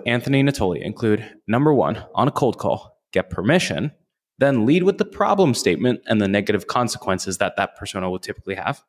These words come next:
and ask how they're addressing it today. And as soon as you get validation that you found a problem, book the meeting.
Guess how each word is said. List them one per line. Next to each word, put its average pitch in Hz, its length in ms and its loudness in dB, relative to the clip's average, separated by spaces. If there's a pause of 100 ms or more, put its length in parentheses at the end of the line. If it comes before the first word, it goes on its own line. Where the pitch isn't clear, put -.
(520)
and 135 160 0
ask 131 260 -2
how 117 140 0
they're 107 160 4
addressing 98 320 -2
it 92 80 -6
today. - 240 -10 (440)
And 107 120 2
as 104 100 2
soon 151 240 4
as 175 160 4
you 170 80 0
get - 260 0
validation 104 540 2
that 101 140 0
you 101 80 -4
found 82 240 -10
a - 40 -16
problem, 104 420 -2 (340)
book - 140 -2
the 95 60 -4
meeting. - 280 -10